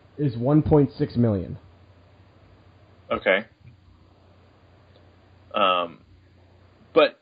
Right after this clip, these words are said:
Speaker 2: but his overall rating is seventy-five out of eighty or seventy out of eighty or something,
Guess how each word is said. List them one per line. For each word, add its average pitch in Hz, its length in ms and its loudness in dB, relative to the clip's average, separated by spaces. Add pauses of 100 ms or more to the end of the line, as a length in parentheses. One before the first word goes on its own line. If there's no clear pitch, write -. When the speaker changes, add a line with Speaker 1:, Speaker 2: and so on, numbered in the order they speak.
Speaker 2:
but 151 140 -2
his 151 100 -4
overall 151 360 0
rating 131 380 -8
is 107 140 -14 (500)
seventy-five 117 600 -4
out 95 160 -2
of 95 100 -10
eighty 87 320 -14
or 78 100 -16
seventy 92 380 -6
out 85 120 -4
of 85 80 -14
eighty 80 260 -16
or 82 80 -16
something, 87 400 -16